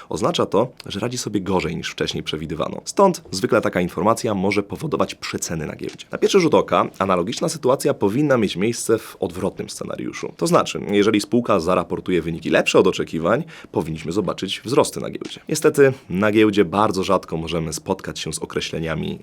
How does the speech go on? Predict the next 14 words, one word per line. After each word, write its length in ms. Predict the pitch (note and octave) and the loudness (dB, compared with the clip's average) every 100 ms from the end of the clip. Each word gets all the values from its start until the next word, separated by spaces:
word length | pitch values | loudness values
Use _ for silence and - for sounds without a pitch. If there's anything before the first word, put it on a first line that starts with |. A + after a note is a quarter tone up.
| E2 | -10
zawsze 560 | E2 G#2 - - G2 - _ _ - | -4 -4 -4 -4 -6 -8 _ _ -10
i 80 | |
nigdy. 360 | E2+ D2+ - - - | -8 -6 -8 -10 -2
Również 260 | C3 C#3+ C3 | 0 4 4
i 60 | |
w 80 | B2+ | 2
tym 160 | - C3+ | 4 4
przypadku 640 | - - D#2+ - - G2 G2 | 4 -2 -4 -4 0 0 0
trendy 300 | F2+ G2+ F#2+ | 0 2 2
nie 240 | F2+ F#2+ | 0 -2
zawsze 360 | E2+ F#2 D#2 - | 0 -2 -2 -8
się 120 | - | -10
sprawdzają. 560 | - D#2+ E2 - - - - - - - | -10 -8 -6 -6 -8 -10 -16 -20 -20 -10
Dlaczego? 400 | - F#3+ C#3+ F#2 | -2 4 4 4